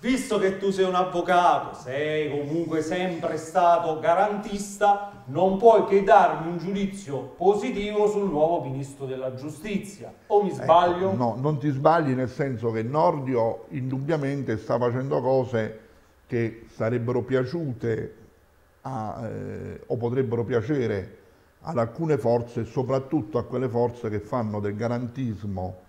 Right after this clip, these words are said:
Speaker 2: e fanno dell'equilibrio dei poteri una loro mission, e quindi includo il movimento socialista. Per movimento socialista intendo i socialisti, cioè tutti quelli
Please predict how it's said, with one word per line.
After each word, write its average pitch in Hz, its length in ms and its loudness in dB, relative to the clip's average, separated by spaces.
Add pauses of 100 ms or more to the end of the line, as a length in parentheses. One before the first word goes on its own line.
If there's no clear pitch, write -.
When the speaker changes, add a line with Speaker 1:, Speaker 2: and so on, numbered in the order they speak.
(520)
Speaker 2:
e 113 100 -2
fanno 113 840 0
dell'equilibrio 117 1040 -4
dei 117 240 -4
poteri 107 840 -6 (120)
una 113 160 -4
loro 107 220 -4
mission, 107 580 -6 (640)
e 131 140 -6
quindi 120 300 -4
includo 117 600 -4 (240)
il 131 120 -6
movimento 107 560 -4
socialista. 95 720 -10 (320)
Per 123 140 -6
movimento 139 400 -2
socialista 139 480 -2
intendo 123 560 -2
i 147 140 -4
socialisti, 113 680 -4
cioè 101 120 -4
tutti 156 280 -10
quelli 131 200 -2